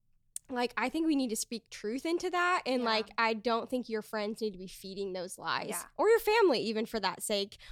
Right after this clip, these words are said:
Speaker 1: Or just randos on the street
Speaker 2: Mm-hmm.
Speaker 1: who are still asking you why you're single at tw-,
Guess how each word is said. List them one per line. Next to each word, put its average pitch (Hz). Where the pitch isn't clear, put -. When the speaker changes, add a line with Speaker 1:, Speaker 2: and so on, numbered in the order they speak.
Speaker 1:
Or 359
just 330
randos 294
on 285
the 285
street 226
Speaker 2:
Mm-hmm. 240
Speaker 1:
who 226
are 226
still 262
asking 240
you 247
why 220
you're 226
single 202
at 175
tw-, -